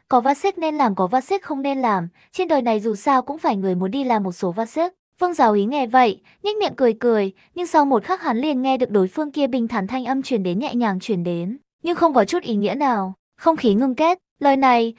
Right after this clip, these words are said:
Vương Giáo Úy không biết nên như thế nào nói tiếp. Hứa Nguyên đem trong tay thư tịch đọc qua đến cuối cùng một tờ, nhìn xem kia vết mực chưa khô chữ viết sắc bén danh tự. Chữ viết đến không tệ, Vương Gia Điển, đây cũng là tên chữ đi, trước kia là đại hộ nhân gia.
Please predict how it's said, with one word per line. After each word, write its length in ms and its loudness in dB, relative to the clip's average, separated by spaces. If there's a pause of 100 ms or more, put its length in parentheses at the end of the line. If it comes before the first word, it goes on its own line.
(140)
Vương 160 0
Giáo 160 4
Úy 160 2
không 180 0
biết 140 0
nên 200 -2
như 100 -2
thế 160 -4
nào 200 0
nói 160 0
tiếp. 260 -4 (300)
Hứa 140 4
Nguyên 200 0
đem 200 4
trong 160 -4
tay 180 4
thư 160 -4
tịch 180 -4
đọc 200 2
qua 160 4
đến 180 0
cuối 140 2
cùng 220 0
một 200 0
tờ, 280 0 (280)
nhìn 140 0
xem 220 -2
kia 180 2
vết 200 0
mực 180 -4
chưa 180 -2
khô 240 2
chữ 180 -8
viết 160 -4
sắc 180 -2
bén 180 -2
danh 200 -6
tự. 260 -2 (220)
Chữ 160 -2
viết 180 2
đến 160 2
không 200 -2
tệ, 280 0 (220)
Vương 200 0
Gia 140 4
Điển, 320 0 (240)
đây 140 4
cũng 160 -4
là 120 4
tên 220 -2
chữ 160 -6
đi, 380 -4 (180)
trước 180 0
kia 220 2
là 120 2
đại 180 0
hộ 140 -2
nhân 240 -2
gia. 380 0